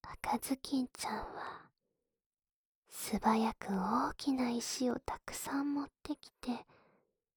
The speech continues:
それを狼のお腹の中に詰め込みました。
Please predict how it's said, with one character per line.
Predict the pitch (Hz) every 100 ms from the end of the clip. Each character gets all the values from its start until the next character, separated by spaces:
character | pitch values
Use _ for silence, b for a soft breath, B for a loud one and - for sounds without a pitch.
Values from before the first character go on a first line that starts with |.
| _ _ _ _ _ _ _ _ _ _ _ _
そ | - - -
れ | 226 226
を | 226 220 240 277
狼 | 285 - 240 220
の | 214 196 202
お | 208
腹 | 233 - 269
の | 269 285
中 | 294 320 -
に | 277 240 -
詰 | - 214
め | 233
込 | - 277
み | 285
ま | 285 302
し | - - -
た。 | - -